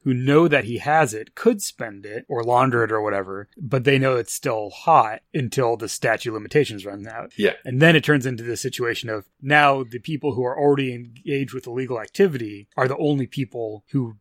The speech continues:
Speaker 1: can use that money.
Speaker 2: Right.
Speaker 1: So it's like, I don't know, if there's some kind of, like, dragon economy
Speaker 2: <laughs>
Speaker 1: uh, where they only use gems 'cause gold melts 'cause they're all too hot. Or
Speaker 2: Right.
Speaker 1: something like that. It's like, now the dragons are coming after you 'cause you have the valuable gems, but you can't spend them at the tavern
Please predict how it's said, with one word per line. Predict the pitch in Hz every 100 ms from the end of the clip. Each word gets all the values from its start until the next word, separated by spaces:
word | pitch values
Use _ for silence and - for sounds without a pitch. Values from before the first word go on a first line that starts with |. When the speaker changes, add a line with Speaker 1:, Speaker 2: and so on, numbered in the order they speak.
| _ -
Speaker 1:
can | - 131
use | 127 131 117
that | 120 110
money. | 117 120 - 135
Speaker 2:
Right. | 110 92 - -
Speaker 1:
So | 147
it's | 120
like, | 113 - - -
I | 127
don't | 131
know, | 135 113
if | 107
there's | 135 127
some | 139 117 117
kind | 135 120
of, | 113 127
like, | 107 101 -
dragon | 123 139 123 131 131 117
economy | 131 - 127 117 117 110 107 104 - - -
Speaker 2:
<laughs> | 202 185 143 - _ -
Speaker 1:
uh, | 151 127
where | 131 139
they | 131
only | 131 127
use | 123 104
gems | 135 135 120
'cause | - 117
gold | 110 123 127 110
melts | 123 127 -
'cause | 123
they're | 113
all | 120
too | - 120
hot. | - 127 117 _ _ 123
Or |
Speaker 2:
Right. | 113 85 -
Speaker 1:
something | 127 123
like | 117 113
that. | 131 113 113
It's | -
like, | 123
now | 143
the | 123
dragons | 113 131 160 147 123
are |
coming | 127 117 110
after | 107 - 113
you | 107
'cause | 98 107
you |
have | 110
the | 107
valuable | 107 101 101 117
gems, | 107 127 113 98 - _ -
but | 139
you |
can't | 123 127 -
spend | - 131 117
them | 110
at | 107
the | -
tavern | 135 120 113 107